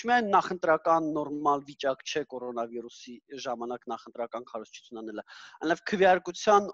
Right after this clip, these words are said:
օրվա համար կորոնավիրուսային այս, նույնիսկ եթե կորոնավիրուսի դեպք չլինի, հա, ընդհանրապես, բայց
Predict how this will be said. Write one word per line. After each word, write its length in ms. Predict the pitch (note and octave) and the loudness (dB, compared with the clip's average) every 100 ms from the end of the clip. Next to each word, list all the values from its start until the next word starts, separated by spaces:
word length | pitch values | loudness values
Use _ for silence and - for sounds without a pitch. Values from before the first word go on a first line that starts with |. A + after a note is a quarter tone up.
| - | -6
օրվա 360 | D#3+ D3+ E3 D#3+ | -4 0 2 2
համար 580 | C3+ C3 C3+ F#3+ D4 - - - - _ - | 2 -2 6 6 6 0 -14 -20 -20 _ -2
կորոնավիրուսային 1300 | F3+ E3+ E3+ D#3+ D#3 E3+ D#3+ D#3 - E3+ D#3+ E3 E3 | 0 2 2 0 0 -6 -6 -8 -2 2 2 2 0
այս, 240 | C3+ C3 - - - - _ _ _ A3 | 0 -2 -6 -12 -14 -18 _ _ _ 4
նույնիսկ 420 | C#4+ F4+ - A#3+ | 6 4 4 4
եթե 140 | C4 | 4
կորոնավիրուսի 600 | A3 G3+ G4 G3+ G#3 A3+ | 4 6 4 2 -4 -2
դեպք 300 | E3+ F#3+ - | 2 2 2
չլինի, 420 | - E3+ C#3+ C3 | -4 -2 -2 -2
հա, 140 | C3+ E3 | 2 6
ընդհանրապես, 760 | G#3+ G3+ F#3+ E3+ C#3 - A2 - | 6 4 2 4 4 2 -6 -4
բայց 320 | - D#3 - | 4 4 2